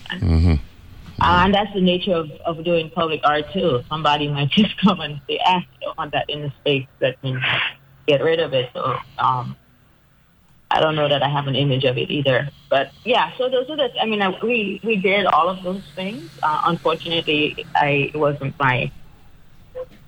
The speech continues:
Speaker 1: opportunity to go to New York, but Richards did, as, as a former teacher, help me out. He come, he came when I was in college. He came to visit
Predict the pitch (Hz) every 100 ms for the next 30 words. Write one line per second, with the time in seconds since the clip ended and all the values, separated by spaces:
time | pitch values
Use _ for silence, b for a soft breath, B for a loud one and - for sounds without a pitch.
0 | - 139 - 147 - 147 139 175 160 147
1 | 143 - 151 143 135 156 185 - 156 143
2 | - 180 190 196 185 165 165 - - 160
3 | 147 - - - 156 151 143 135 135 143
4 | - 156 156 151 - 175 165 170 160 -
5 | 151 - 131 131 196 - - _ _ _
6 | - 165 - 175 165 160 156 - 170 151
7 | 156 147 151 147 - 127 143 151 147 -
8 | 143 147 143 131 139 147